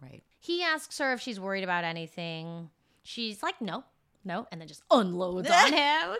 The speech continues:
Speaker 2: She's like, "Where's the magic? I miss Cancun." She just really misses the romanticized version of them, which was fake.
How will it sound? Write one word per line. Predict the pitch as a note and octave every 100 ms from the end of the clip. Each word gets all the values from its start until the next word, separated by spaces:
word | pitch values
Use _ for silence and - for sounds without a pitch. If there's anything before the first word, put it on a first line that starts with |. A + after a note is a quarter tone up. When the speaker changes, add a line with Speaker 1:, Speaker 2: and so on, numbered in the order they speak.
| -
Speaker 2:
She's | A#3+
like, | F3+ F#3
"Where's | D4+ D#4+ D4
the | E4+
magic? | D#4+ D4 D4 B3 C#4+ C4 C4
I | G3+
miss | B3+ C#4+
Cancun." | - D4+ C#4 - D4 C#4 C4+ C4+ C4 C4 C4 - - -
She | - D#4
just | D4 D#4 D#4 - -
really | - A#3 B3 B3+
misses | A3+ G#3 G#3+
the | G3
romanticized | F#3 E3+ F3 F3+ F3 F3+ E3+
version | E3+ E3+ F3
of | D#3+
them, | D#3+ D#3
which | E3+ F3+
was | A3+
fake. | - - - -